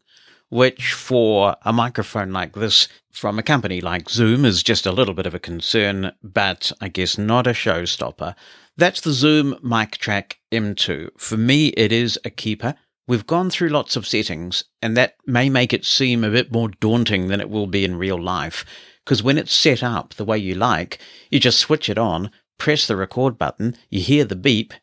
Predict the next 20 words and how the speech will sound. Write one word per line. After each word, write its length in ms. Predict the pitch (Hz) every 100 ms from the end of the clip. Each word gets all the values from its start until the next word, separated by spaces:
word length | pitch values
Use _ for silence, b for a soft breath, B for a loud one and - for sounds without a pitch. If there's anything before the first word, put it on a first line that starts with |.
| _
and 220 | 120 117 110
you're 80 |
recording. 600 | 107 104 - 131 95 82 - _
And 160 | 117 117
all 200 | 147 196
with 120 | 175
something 480 | - 143 117 135 131
that 220 | 120 120
if 220 | 113 -
you 320 | 127 127 120 110
have 260 | 156 175
a 80 | 156
garment 640 | 107 104 104 143 196 220
that 100 | 110
has 140 | 95 98
a 80 | 104
top 400 | - 120 104 - -
pocket, 380 | 123 120 135
for 160 | - 123
example, 560 | 123 120 117 120 -